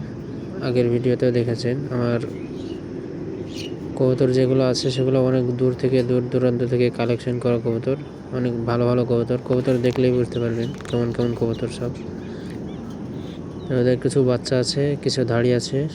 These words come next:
সেল করার মতো, সেল করব। আমাদের ঠিকানা হচ্ছে বহরমপুর থেকে সতেরো কিলোমিটার, জীবন্তী। আর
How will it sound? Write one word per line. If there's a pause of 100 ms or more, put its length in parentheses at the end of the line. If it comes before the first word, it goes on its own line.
(100)
সেল
করার
মতো,
সেল
করব। (1000)
আমাদের (100)
ঠিকানা
হচ্ছে (100)
বহরমপুর
থেকে
সতেরো
কিলোমিটার,
জীবন্তী। (2500)
আর